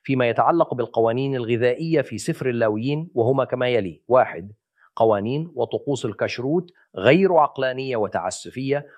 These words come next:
ولا تعكس سوى خرافات ذلك العصر، وبالتالي فإن تفسيرها ومعناها مستحيل.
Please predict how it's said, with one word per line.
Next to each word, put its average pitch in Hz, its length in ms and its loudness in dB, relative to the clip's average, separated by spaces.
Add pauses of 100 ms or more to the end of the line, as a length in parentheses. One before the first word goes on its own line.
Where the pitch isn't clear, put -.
ولا 98 180 0
تعكس 135 340 0
سوى 135 320 -2
خرافات 135 460 -2
ذلك 139 340 -2
العصر، 123 360 -2 (500)
وبالتالي 131 480 2
فإن 113 300 -4
تفسيرها 120 500 0
ومعناها 110 480 0
مستحيل. 113 540 -6